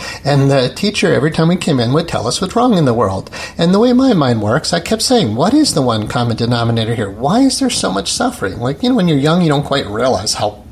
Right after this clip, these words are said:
<laughs> bad the world is until, you know, it's pointed out to you if, you know, if you don't watch the news. So in that class, it was like, "Wow, there's an enormous amount of suffering. What is the one common denominator? People." <laughs> It's human beings.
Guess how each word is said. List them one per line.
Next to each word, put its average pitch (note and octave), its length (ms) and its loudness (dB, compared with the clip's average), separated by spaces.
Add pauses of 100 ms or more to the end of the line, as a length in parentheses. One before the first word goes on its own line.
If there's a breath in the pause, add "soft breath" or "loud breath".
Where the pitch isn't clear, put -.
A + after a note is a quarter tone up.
(140)
<laughs> - 260 -10
bad E3+ 400 0
the C#3 80 0
world F#3+ 320 2
is C3+ 220 0 (320 loud breath)
until, D3 320 0
you G3+ 100 -2
know, C#3 80 2
it's A2+ 160 -4
pointed D3+ 320 0
out B3+ 340 0
to - 100 -10
you G2 180 -4
if, F2 120 -4
you C#3+ 60 0
know, C3 80 0
if - 80 -6
you A2 60 -6
don't A#2+ 100 0
watch D3+ 220 -2
the G#2 100 -8
news. C#3 400 -4 (300 loud breath)
So D#3 200 0
in D3 100 2
that G#3 180 0
class, D#3+ 420 0
it A#2+ 60 -4
was A#2 100 -4
like, B2 180 -4
"Wow, C#3+ 520 -2
there's F#3+ 320 0
an A2+ 160 -2
enormous G#3 520 2
amount D3+ 220 -2
of E3 80 -4
suffering. C3+ 480 -2 (320 loud breath)
What E3 180 0
is A3+ 140 2
the F3+ 80 0
one C#3+ 160 2
common C3+ 300 -2
denominator? A2+ 640 0 (220)
People." - 300 0 (240)
<laughs> - 40 -10
It's D#3 500 0
human E3+ 260 4
beings. G2 400 -8